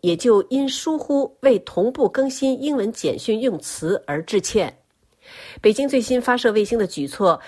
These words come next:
是在台湾将于四天后举行大选的特殊背景下进行的。作为本次大选最受青睐的候选人，即将卸任的副总统赖清德周二指责北京试图通过一切手段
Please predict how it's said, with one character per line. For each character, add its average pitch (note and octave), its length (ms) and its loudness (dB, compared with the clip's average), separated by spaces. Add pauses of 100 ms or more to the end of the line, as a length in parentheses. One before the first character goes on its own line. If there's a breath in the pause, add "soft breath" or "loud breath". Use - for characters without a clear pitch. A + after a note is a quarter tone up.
(120 loud breath)
是 - 160 0
在 G#3+ 200 2
台 F#3 280 0
湾 C4 220 4 (160)
将 D#4 180 2
于 C#4+ 120 -2
四 C#4 180 -4
天 A#3+ 200 0
后 G#3 300 2 (160)
举 - 160 -6
行 F3+ 260 -2
大 C#4 200 0
选 F3 180 -4
的 C#3+ 120 -6
特 B3+ 200 2
殊 B3+ 160 -4
背 C#4 160 2
景 - 160 -10
下 D#3+ 180 -6
进 E3 200 -6
行 B2+ 220 -10
的。 D3 160 0 (560 loud breath)
作 D#4+ 120 -2
为 D#4+ 120 0
本 F3+ 180 4
次 C4 140 -2
大 C#4 180 2
选 D3+ 260 -2
最 C4+ 220 -2
受 A3+ 160 2
青 D#4 260 -4
睐 F#3 160 -2
的 G#3 120 -4
候 G3 180 0
选 B2 180 -6
人， D3+ 320 -4 (300 loud breath)
即 D4+ 160 -2
将 D4 180 0
卸 D4+ 240 0
任 A#3 160 4
的 E3 120 0
副 - 160 -2
总 G#3 180 0
统 - 180 -6
赖 A3+ 160 0
清 C4+ 220 -2
德 E3+ 340 0 (300 loud breath)
周 D#4 160 2
二 - 240 2 (100)
指 E3+ 160 -4
责 G3 160 0
北 D3 220 0
京 A#3 320 4 (220 soft breath)
试 - 240 -4
图 A3+ 160 -2
通 C#4+ 180 -2
过 B3 260 4
一 G#3 160 -4
切 A#3+ 240 -2
手 - 280 -4
段 F#3+ 280 0